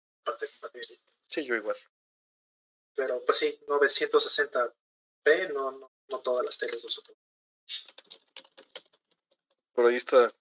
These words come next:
Speaker 2: el buen Chava en el chat, salud.
Speaker 1: Ah, el buen Chava.
Speaker 2: Eh, siguiente.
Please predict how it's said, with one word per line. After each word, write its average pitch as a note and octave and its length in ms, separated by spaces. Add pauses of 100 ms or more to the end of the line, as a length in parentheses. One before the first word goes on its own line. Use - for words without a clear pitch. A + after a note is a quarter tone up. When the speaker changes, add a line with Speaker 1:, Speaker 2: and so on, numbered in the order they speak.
Speaker 2:
el A#2+ 140
buen B2+ 180
Chava A#2+ 280
en A2 100
el G2+ 80
chat, - 240
salud. A#2 280 (720)
Speaker 1:
Ah, D3 120
el C#3+ 80
buen B2+ 120
Chava. - 260 (380)
Speaker 2:
Eh, B2 380 (920)
siguiente. A2+ 840